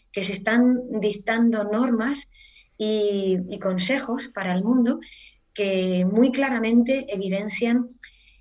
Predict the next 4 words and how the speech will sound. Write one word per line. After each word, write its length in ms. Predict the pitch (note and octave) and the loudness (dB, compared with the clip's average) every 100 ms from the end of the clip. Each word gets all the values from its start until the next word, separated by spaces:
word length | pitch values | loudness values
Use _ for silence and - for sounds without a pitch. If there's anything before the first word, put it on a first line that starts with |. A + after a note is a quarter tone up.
| _ _ | _ _
que 600 | - G3 F#3+ F#3 F3+ F3+ F3+ | -4 -2 0 2 2 0 -4
las 380 | G3 F3+ F3+ F#3+ | -2 0 0 0
grandes 720 | A3 B3+ B3 A3 G3+ G3+ - | 2 4 4 2 -2 -6 -8
esferas 680 | G3 - A#3 A#3 D4+ E4 | -8 -4 -2 0 -2 -6